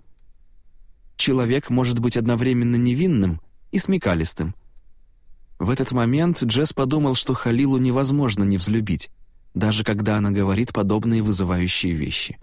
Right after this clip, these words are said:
"Предупреждаю вас, хотя бы попытайтесь запомнить имена всех архивариусов. Профессор Вульф любит спрашивать такое".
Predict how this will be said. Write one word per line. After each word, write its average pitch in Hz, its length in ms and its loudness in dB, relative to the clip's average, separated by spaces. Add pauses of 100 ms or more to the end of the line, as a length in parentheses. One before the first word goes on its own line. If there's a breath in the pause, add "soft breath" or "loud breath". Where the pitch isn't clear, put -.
(1000)
"Предупреждаю 143 800 0
вас, 76 300 -4 (640)
хотя 160 320 -2
бы 151 160 0
попытайтесь 147 680 0
запомнить 123 520 0
имена 123 320 2
всех - 260 -2
архивариусов. 107 800 -2 (600)
Профессор - 560 0
Вульф 107 440 0 (120)
любит 127 340 2
спрашивать 95 500 -2
такое". 73 480 -4